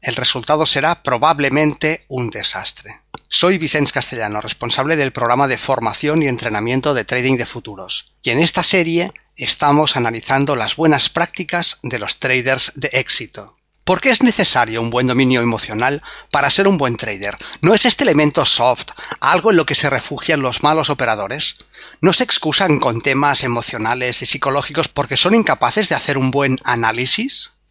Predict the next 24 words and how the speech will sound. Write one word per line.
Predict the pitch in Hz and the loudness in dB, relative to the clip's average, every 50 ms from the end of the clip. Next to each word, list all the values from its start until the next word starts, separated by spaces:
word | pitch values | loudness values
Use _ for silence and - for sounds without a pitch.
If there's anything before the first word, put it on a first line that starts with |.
| _ _ _ - | _ _ _ -2
Puede | - 226 190 151 - | 0 0 2 2 2
ser, | - - 104 139 160 - _ _ _ _ _ _ _ | 2 0 -2 -6 -8 -14 _ _ _ _ _ _ _
pero | - 151 143 143 | -2 0 0 2
más | 160 190 202 196 | 2 2 2 0
bien | - 202 202 208 202 | 2 2 4 4 4
sucede | - - 160 - - 190 180 160 147 | 4 2 0 0 0 0 0 0 -2
que | - 131 | -2 -4
por | - _ - 131 123 | -4 _ 0 0 2
mejor | 127 123 120 - - - 214 233 - | 2 0 0 0 0 0 -2 -2 -2
que | - 156 127 | 0 0 2
sea | - - 180 170 156 - - | 2 2 2 0 0 0 0
el | 147 139 127 | -2 -2 0
análisis, | 120 113 135 160 151 131 110 - - - 104 104 - - - - - - - - - - - - - | 0 0 0 0 -2 -2 -2 -4 -4 -4 -4 -4 -4 -4 -4 -6 -10 -20 -20 -20 -20 -20 -20 -14 -6
los | - 135 135 | -2 0 2
resultados | 139 135 - 143 135 127 - 208 208 160 143 156 - - - - | 2 2 2 2 0 0 0 0 0 0 0 -2 -2 -4 -6 -6
dependen | 147 123 139 - - 196 190 208 202 185 | -6 -4 -2 -2 -2 0 0 2 2 2
de | 175 180 | 2 0
la | 160 147 143 | 0 0 0
ejecución, | 131 - - 135 - - 123 - - 208 220 190 131 104 101 - - - - - - | -2 -2 -6 -8 -8 -8 -6 -6 -2 0 0 0 0 -2 -4 -8 -14 -18 -18 -10 -6
y | - 185 | -4 -2
para | - 170 156 151 | 0 0 0 0
ejecutar, | 143 - 160 147 165 175 - 226 214 - - | -2 -2 -4 -4 -2 0 2 2 2 2 2
para | - 156 151 143 | 0 0 0 2
transformar | - 143 139 135 - - - 139 143 175 202 202 180 | 2 2 0 0 0 0 0 0 2 2 2 2 0